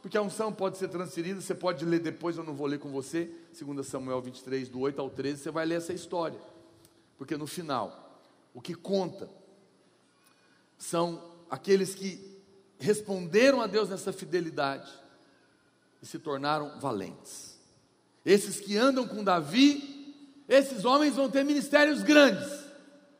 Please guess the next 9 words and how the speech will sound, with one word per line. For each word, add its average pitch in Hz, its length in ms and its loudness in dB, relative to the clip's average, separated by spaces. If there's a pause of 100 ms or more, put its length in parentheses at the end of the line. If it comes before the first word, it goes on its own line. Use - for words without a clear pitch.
(640)
Os - 120 -8
que 269 120 4
andavam 277 360 8
com 262 200 4
Saul, 320 960 8
ficou 262 260 0
tudo 359 280 4
com 330 120 0
medo 339 320 8